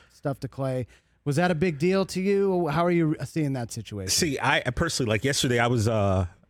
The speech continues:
Speaker 2: I was watching a game in Santa Monica at Stella Bear with our, with our buddy Ben Lyons.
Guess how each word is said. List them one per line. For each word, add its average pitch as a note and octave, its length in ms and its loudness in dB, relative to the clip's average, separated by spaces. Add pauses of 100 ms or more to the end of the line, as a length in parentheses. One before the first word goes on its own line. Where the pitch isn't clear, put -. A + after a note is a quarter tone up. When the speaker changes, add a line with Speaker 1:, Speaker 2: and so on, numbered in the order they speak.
(120)
Speaker 2:
I A#2+ 80 0
was B2+ 180 0
watching B2+ 320 0
a A2+ 40 2
game A#2 360 2
in F#2 140 0
Santa A#2 300 2
Monica G#2+ 420 0
at F2 80 -4
Stella G#2 300 0
Bear G#2+ 280 2
with F#2+ 140 2
our, G2 120 2
with F#2+ 280 -2
our F2+ 60 0
buddy G2+ 260 0
Ben G#2+ 240 0
Lyons. G#2 420 0